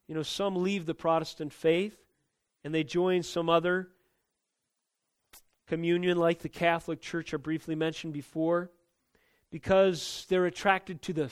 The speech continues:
physicality. I heard that recently. I, I, I like the tangible element of it.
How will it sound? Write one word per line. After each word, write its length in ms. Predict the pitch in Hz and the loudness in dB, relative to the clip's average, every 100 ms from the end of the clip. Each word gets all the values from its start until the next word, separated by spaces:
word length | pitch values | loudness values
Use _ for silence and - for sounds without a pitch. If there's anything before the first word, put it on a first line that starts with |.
| - - | -4 -2
physicality. 960 | 220 190 - - 170 185 175 - 123 | 0 0 -4 -2 0 2 -2 -4 -10
I 80 | 117 | -8
heard 320 | - 151 139 | -8 -8 -6
that 260 | 135 131 - _ _ | -6 -8 -12 _ _
recently. 800 | 143 160 151 - 156 143 120 110 _ _ _ _ _ - | -6 -6 -4 -8 -8 -8 -8 -10 _ _ _ _ _ -6
I, 120 | 151 | -4
I, 200 | 165 165 208 | -2 -2 0
I 20 | |
like 260 | 208 233 - | 2 0 -2
the 80 | |
tangible 840 | - - - 208 214 180 165 170 165 | -8 -10 -4 0 0 -2 -6 -6 0
element 440 | 185 180 156 147 - | 2 2 -2 -4 -4
of 180 | 170 135 | -4 -4
it. 200 | 117 | -10